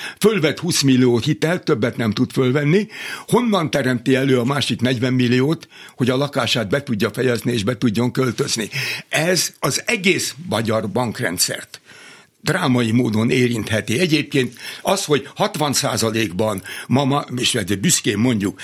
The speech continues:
magán, magyar tulajdonban van a bankrendszer, ez a bankrendszernek a sérülékenységéről, vagy fenntarthatóságáról, vagy állóképességéről az ég egy világon semmit nem mond. Az így nemzetivé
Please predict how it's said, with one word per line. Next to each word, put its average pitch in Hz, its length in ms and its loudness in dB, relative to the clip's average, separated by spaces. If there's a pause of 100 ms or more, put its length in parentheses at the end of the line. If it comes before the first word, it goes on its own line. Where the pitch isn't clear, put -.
(160)
magán, 131 480 0
magyar 160 420 4
tulajdonban 113 600 2
van 120 140 0
a 107 80 0
bankrendszer, 117 840 -2 (400)
ez 135 220 -2
a 123 80 2
bankrendszernek 127 880 0
a 117 60 -4
sérülékenységéről, 113 1400 2 (240)
vagy 120 260 0
fenntarthatóságáról, 110 1400 -2
vagy 110 180 0
állóképességéről 127 1160 0 (240)
az 214 280 0
ég 214 180 2
egy 120 160 -2
világon 107 460 0
semmit 107 440 0
nem 131 180 0
mond. 156 280 0 (300)
Az 123 420 -2
így 233 460 2 (280)
nemzetivé 135 840 2